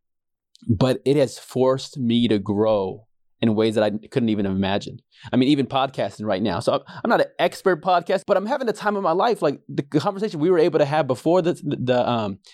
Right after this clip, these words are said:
the recording, and then it, to, to connect with you now, I'm asking, in what world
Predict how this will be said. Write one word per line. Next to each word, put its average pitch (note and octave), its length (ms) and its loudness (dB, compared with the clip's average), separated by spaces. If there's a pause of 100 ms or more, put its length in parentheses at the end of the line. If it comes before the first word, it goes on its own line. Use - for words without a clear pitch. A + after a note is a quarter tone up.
(220)
the A#2+ 100 4
recording, F3+ 720 2
and C3+ 140 2
then C3 180 2
it, - 260 -2 (180)
to, D#3 320 2
to C3 240 -2
connect - 360 -4
with C#3+ 140 -4
you B2+ 100 6
now, C3 520 2 (220)
I'm D3+ 140 0
asking, C#3+ 460 0 (440)
in C3+ 200 2
what C#3+ 240 0
world A2+ 680 0